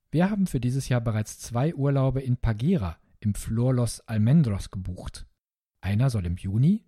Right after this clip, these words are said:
und der andere im September stattfinden. Ich befürchte leider, dass wir beide nicht antreten können. Ich wäre auch mit Einschränkungen bereit, in diesem Jahr nach Mallorca zu fliegen, wenn es denn möglich ist. Auf alle Fälle werde ich im nächsten Jahr wie auch immer Urlaub auf Mallorca machen.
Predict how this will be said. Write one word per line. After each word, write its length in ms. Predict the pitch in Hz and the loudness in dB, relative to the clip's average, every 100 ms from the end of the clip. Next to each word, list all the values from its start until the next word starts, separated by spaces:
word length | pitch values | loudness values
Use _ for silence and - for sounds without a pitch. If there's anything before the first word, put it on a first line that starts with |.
| _ | _
und 160 | - 143 | -4 -2
der 100 | 147 | 0
andere 240 | 110 143 | 0 2
im 100 | 147 | 0
September 460 | 151 156 - 208 127 | 0 -2 -2 0 0
stattfinden. 680 | - 85 - - 85 - - _ _ _ _ | -4 -8 -10 -12 -12 -14 -20 _ _ _ _
Ich 160 | - 147 | -6 -2
befürchte 460 | 143 - 214 196 175 | -2 0 0 0 0
leider, 420 | 151 143 139 131 _ - - | 2 2 2 0 _ -20 -6
dass 180 | 147 | -4
wir 80 | 165 | 0
beide 340 | 151 110 107 95 | 2 4 4 2
nicht 220 | 92 - | 0 -2
antreten 500 | 98 92 98 92 92 | -4 -4 -4 -4 -2
können. 300 | 95 85 92 - _ _ _ _ - | -2 -2 -6 -10 _ _ _ _ -6
Ich 200 | 196 - | -6 -2
wäre 240 | 180 160 | -4 0
auch 100 | 139 | 2
mit 220 | 147 - | 2 2
Einschränkungen 640 | 110 131 - 101 95 95 95 | 2 4 2 -2 -2 -2 -2
bereit, 400 | 101 95 120 - | -2 -4 -4 -4
in 140 | 127 | -2
diesem 260 | 123 120 120 | 0 2 2
Jahr 200 | 120 120 | 4 2
nach 160 | 123 | 4
Mallorca 460 | 143 143 98 - 110 | 4 4 2 -2 -6
zu 120 | 120 | -8
fliegen, 480 | - 107 117 135 135 - _ | -8 -4 2 2 2 -2 _
wenn 120 | 95 92 | -4 -2
es 120 | 104 | 0
denn 180 | 131 143 | 4 6
möglich 360 | 165 - 92 | 6 2 -6
ist. 340 | 110 - - - _ _ _ - | -8 -16 -18 -20 _ _ _ -14
Auf 220 | 87 - | -12 -4
alle 180 | 107 170 | -2 -2
Fälle 360 | - 165 160 - _ _ - | -2 -4 -4 -6 _ _ -8
werde 180 | 147 | -4
ich 100 | 170 | 2
im 100 | 185 | 6
nächsten 360 | 165 120 - 95 | 8 6 2 -2
Jahr 180 | 90 85 | -4 -4
wie 120 | 92 | -6
auch 120 | 90 | -6
immer 400 | - 110 110 117 | -2 2 2 0
Urlaub 300 | 135 107 90 | -4 -4 -4
auf 140 | 117 - | -4 0
Mallorca 440 | 143 143 120 - | 4 4 4 0
machen. 280 | 80 78 - | -4 -4 -10